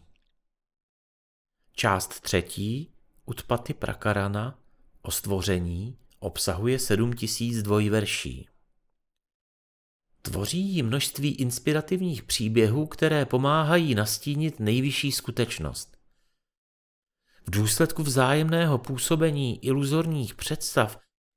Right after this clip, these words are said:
jakými jsou například já a toto,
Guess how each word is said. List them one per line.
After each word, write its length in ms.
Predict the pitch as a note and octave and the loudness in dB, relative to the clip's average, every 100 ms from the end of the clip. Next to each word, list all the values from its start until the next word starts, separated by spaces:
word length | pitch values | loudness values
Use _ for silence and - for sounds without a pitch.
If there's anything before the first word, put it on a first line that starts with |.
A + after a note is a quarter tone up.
| - | -4
jakými 420 | F2+ G#2 C3 C#3+ | -2 0 -2 -2
jsou 280 | - C3+ B2 | 0 2 2
například 640 | A2 - - - G#2+ F#2 F2+ | 0 -2 -6 -4 -2 -2 -2
já 380 | F2+ F#2 G#2 | 0 2 2
a 180 | - G#2+ | -2 -4
toto, 500 | - G2+ - E2+ G#2 | -6 -8 -6 -6 -6